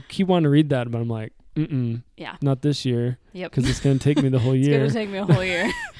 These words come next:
Speaker 1: <laughs>
Speaker 2: Totally. So that's our highlight, Jacques Philippe. Excellent. All right. So let's move on to number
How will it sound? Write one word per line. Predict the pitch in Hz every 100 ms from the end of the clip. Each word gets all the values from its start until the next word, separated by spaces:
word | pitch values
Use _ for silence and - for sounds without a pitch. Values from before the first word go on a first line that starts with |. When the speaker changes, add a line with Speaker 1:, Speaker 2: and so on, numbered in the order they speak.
| -
Speaker 1:
<laughs> | - - _ _
Speaker 2:
Totally. | - 190 160 - - - -
So | 208
that's | 214 226
our | 240 226
highlight, | 190 - -
Jacques | 185 180
Philippe. | 175 - - _ _ _ _ _ -
Excellent. | 196 185 156 80 - - -
All | 240
right. | 202 208 - -
So | - - 247 240 208 190 185 220 -
let's | 196 254 -
move | 240 196
on | 196 202
to | - 190 175
number | 175 175 185 185 185